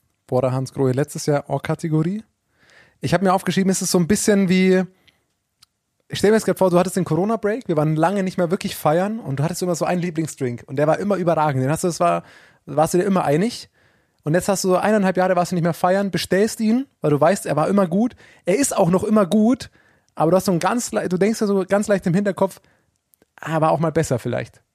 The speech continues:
Also das ist so meine Befürchtung grad für die Corona-Pandemie. Ich würde Bora nämlich erstmalig nicht mehr in die Ohr-Kategorie stecken. Sie haben ein Top-Team, das kann man gar nicht leugnen. Ähm,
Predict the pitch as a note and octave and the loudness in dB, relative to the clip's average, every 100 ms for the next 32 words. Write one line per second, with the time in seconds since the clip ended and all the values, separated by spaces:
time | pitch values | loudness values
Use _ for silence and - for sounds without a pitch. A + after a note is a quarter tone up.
0 | _ - D3 D#3+ E3+ F3+ F3+ F#3 F3+ - | _ -8 -2 2 2 2 2 2 0 0
1 | A#3 A3+ G#3 A3 - F#3+ F3 - F3 F3+ | -2 0 -2 -2 -2 -4 -4 -2 -2 0
2 | G3+ G3 - F#3+ F3+ F#3 G3+ - E3+ F3+ | -2 -6 -4 -2 0 -2 -4 -8 -4 0
3 | F3 E3 D3+ E3+ F#3 F3 - E3+ E3 - | 0 -2 0 2 2 0 -2 -2 -2 -2
4 | E3 D#3 E3+ - E3+ D#3+ D#3+ - - - | -4 0 -2 -2 0 -2 -2 -10 -20 -20
5 | _ - D3 D3+ C#3+ C#3+ B2+ B2 A#2+ - | _ -2 0 0 0 -2 -2 -2 -2 -2
6 | A2+ - A2+ C#3 F3 E3+ - A3 - F#3 | -4 -4 0 2 2 2 -2 -4 -2 0
7 | C4 C#4+ _ _ _ _ _ _ - C3 | 2 -2 _ _ _ _ _ _ -4 0
8 | D#3 D#3+ D3+ D#3 C#3 D#3 G3+ G#3+ A3 - | 2 2 2 2 4 4 4 2 2 0
9 | D3 D3+ D#3 | 2 2 0